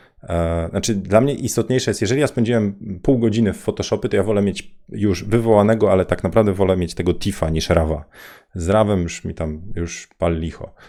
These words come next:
Wolę mieć ten, te moje zmiany, to czyś-, czyszczenie, decyzje, klimat nadany i tak dalej. Także rawa, e, i pś-, wróć.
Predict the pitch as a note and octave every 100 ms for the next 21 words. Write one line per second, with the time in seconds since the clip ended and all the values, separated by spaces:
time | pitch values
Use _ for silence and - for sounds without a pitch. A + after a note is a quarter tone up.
0 | _ E2+ F#2+ F#2 F2 - F2+ E2+ - -
1 | F2+ F#2 F#2 F2+ E2+ F#2+ F#2 E2 D2+ D2+
2 | E2 D#2+ - F2 - - - F2+ - G#2+
3 | G#2+ G2 F2 E2 E2 E2 F2+ - G#2 F2
4 | E2+ E2+ G#2 G#2 F2+ F2+ E2+ E2+ D#2+ D2+
5 | D#2+ D#2 C#2+ C#2+ D#2+ F2 E2+ - F2 F#2
6 | E2+ D#2 E2+ F2 E2+ E2+ E2+ D#2+ C#2+ -
7 | - E2+ E2+ -